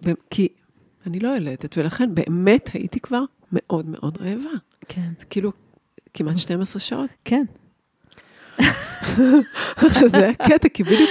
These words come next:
Speaker 1: העבירו את החדר, בדיוק היה צריך לעשות משהו. ואני עם הצ'יפס וההמבורגר,
Speaker 2: וואו.
Speaker 1: לא עניין אותי כלום לאיזה שבע דקות שם.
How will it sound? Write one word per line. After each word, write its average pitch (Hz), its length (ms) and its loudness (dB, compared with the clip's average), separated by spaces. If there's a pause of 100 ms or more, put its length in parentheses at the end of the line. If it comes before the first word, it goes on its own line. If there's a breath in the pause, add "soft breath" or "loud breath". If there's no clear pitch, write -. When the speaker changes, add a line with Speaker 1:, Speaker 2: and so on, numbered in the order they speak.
Speaker 1:
העבירו 190 420 6
את 214 120 0
החדר, 170 400 0
בדיוק 196 260 2
היה 196 100 -2
צריך - 240 -12
לעשות - 480 -8
משהו. - 240 -10 (540 soft breath)
ואני 175 400 0
עם 165 160 0
הצ'יפס - 580 -4
וההמבורגר, 175 640 -6 (160)
Speaker 2:
וואו. 208 180 -2
Speaker 1:
לא 214 100 6
עניין 214 420 6
אותי 254 260 4 (300 soft breath)
כלום 226 440 6
לאיזה 165 340 0
שבע 220 400 2
דקות 202 320 2
שם. 277 200 2